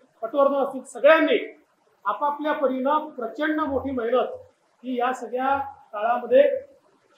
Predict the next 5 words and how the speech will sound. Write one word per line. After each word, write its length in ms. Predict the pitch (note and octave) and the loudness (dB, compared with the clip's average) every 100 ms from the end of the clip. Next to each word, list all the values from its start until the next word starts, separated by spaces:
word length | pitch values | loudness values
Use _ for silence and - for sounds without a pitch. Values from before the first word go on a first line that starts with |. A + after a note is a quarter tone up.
| - | -6
शासन 420 | A3 - C#4 C#4 | -6 -4 -4 -4
प्रशासनाशी 800 | B3+ G#3 B3+ B3 B3 A#3+ - C4+ | -10 -8 -8 -8 -10 -12 -10 -6
हात 300 | G#3+ B3 C4 | 0 0 0
मिळवणी 340 | B3+ B3+ B3+ | -4 -2 -4
करून 400 | B3+ A3+ C4+ - | -4 -2 -2 -4